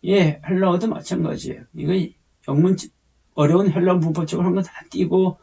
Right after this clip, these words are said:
그 다음에 해석이 가능하다, 뭐, 그게 꼭 필요한 분은, 꼭 그렇게 하겠다는 분은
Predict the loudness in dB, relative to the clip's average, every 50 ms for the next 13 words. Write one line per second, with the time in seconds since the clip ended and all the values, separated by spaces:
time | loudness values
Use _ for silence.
0 | _ _ _ _ 0 2 2 4 4 2 2 0 0 0 0 0 0 0 0 2
1 | 4 4 4 4 2 2 0 -2 -2 -4 -8 -18 -20 -20 _ _ _ -2 0 0
2 | 0 2 0 2 4 4 4 4 4 4 2 0 -2 -4 -8 -10 -12 -16 -20 _
3 | _ _ _ _ _ _ _ -10 -10 -10 -10 _ _ _ _ -16 -12 -6 -2 0
4 | 0 2 2 0 0 2 2 2 0 0 -2 -2 -2 -2 -2 -2 -2 -2 -2 0
5 | -2 -2 -2 -2 0 0 0 0 0 0 0 -2